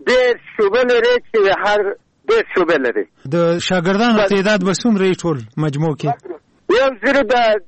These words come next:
Speaker 1: درې سوه، یو زرو درې سوه.
Speaker 2: تاسې مشکل په دې حصه کې زیات دی؟
Speaker 1: ډېر دی مشکل دی، ډېر مشکل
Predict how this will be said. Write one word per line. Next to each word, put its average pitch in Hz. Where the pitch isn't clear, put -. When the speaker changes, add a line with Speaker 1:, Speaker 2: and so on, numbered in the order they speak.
Speaker 1:
درې 247
سوه، 180
یو 247
زرو 240
درې 220
سوه. 101
Speaker 2:
تاسې 196
مشکل 180
په 196
دې 190
حصه 196
کې 196
زیات 185
دی؟ 151
Speaker 1:
ډېر 480
دی 370
مشکل 330
دی، -
ډېر 440
مشکل 196